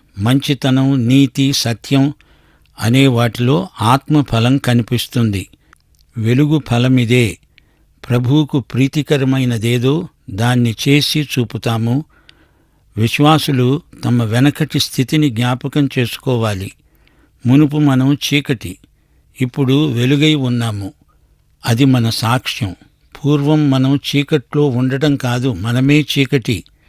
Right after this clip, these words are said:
అది ఎంత ఘోరమో ఊహించగలమా? ఇప్పుడు మనం ప్రభువునందు వెలుగు అయి ఉన్నాము. అనగా మనము ప్రభువు వెలుగును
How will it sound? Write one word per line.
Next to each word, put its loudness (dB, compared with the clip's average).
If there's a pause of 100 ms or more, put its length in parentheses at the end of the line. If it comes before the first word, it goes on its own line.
(460)
అది 2
ఎంత 0
ఘోరమో 2
ఊహించగలమా? -2 (640)
ఇప్పుడు -2
మనం 0
ప్రభువునందు 2
వెలుగు 4
అయి 6
ఉన్నాము. -2 (600)
అనగా 2
మనము 0 (100)
ప్రభువు -2
వెలుగును 0